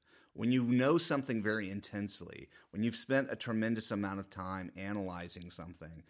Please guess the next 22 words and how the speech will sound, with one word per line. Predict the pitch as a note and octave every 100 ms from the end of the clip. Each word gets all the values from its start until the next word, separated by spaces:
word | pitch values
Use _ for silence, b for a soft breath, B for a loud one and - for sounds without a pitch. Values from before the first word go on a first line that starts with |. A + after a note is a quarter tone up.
| B B B
it, | - A2+ -
a | A2+
lot | A2 C3
of | D3 G2+ - -
beliefs | A2 G2 G2 G#2+ -
become | - F#2+ G#2+ G2
so | - G#2+
deeply | F#2 G2+ G#2 G2+ G2+ F2+
ingrained | F2 F#2 F#2 G2 F#2+ F2+ B B _
that | G#2
it's | G2+
very | G2 G#2 A#2 A#2
difficult | G#2 E2+ G#2+ A2 G2+ G2+ F2+
for | F#2+
you | F#2 F#2
to | F2 -
step | - - F#2+ F#2
away | E2+ F#2+ G2 G2+
from | F#2+ F2+
an | E2+
existing | F2+ F#2+ F#2 - F2
narrative | E2+ E2+ E2+